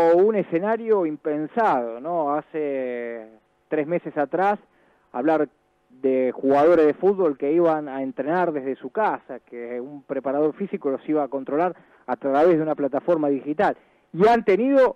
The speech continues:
ustedes principalmente, los profes, que superar esta prueba de fuego y tratar de poner la mayor buena voluntad como para que aquel que está del otro lado pueda aplicar la tarea que se le asigna.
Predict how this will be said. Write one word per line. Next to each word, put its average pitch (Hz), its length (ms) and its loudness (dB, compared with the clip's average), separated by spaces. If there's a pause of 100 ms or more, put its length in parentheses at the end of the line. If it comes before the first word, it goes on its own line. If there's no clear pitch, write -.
ustedes 185 460 4
principalmente, 160 920 -2 (300)
los 135 160 -4
profes, 220 560 2 (180)
que 131 140 -8
superar 165 420 2
esta 151 220 2
prueba 185 320 4
de 165 120 2
fuego 262 640 2 (760)
y - 120 -4
tratar 160 440 0
de 160 120 2
poner 165 240 0
la 165 120 0
mayor 151 320 -2
buena 160 200 2
voluntad 151 460 2
como 156 200 0
para 135 220 -2
que 135 260 -4 (320)
aquel 165 280 -2
que 151 80 -2
está 175 220 2
del 165 140 4
otro 160 220 2
lado 214 420 4 (280)
pueda 160 240 4
aplicar 180 440 2
la 127 100 -6
tarea 135 220 -2
que 131 100 -6
se - 80 -12
le 139 80 -2
asigna. 123 340 -12